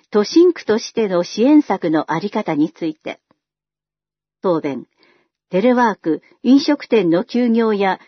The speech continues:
時間短縮などで区内の賑わいが減少しました。家賃が高く大きな負担となっている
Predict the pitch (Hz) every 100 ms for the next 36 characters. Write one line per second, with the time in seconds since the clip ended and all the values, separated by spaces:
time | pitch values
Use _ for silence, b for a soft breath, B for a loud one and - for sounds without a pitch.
0 | _ 165 175 277 294 285 285 269 - -
1 | 170 170 170 156 151 b b b - 214
2 | 190 156 151 151 175 190 190 185 170 156
3 | 156 175 165 170 170 139 147 - - -
4 | _ _ _ _ _ _ _ _ - 254
5 | - 294 196 170 208 202 185 - 170 -
6 | 254 240 165 170 - 208 208 208 202 254
7 | - 170 156 160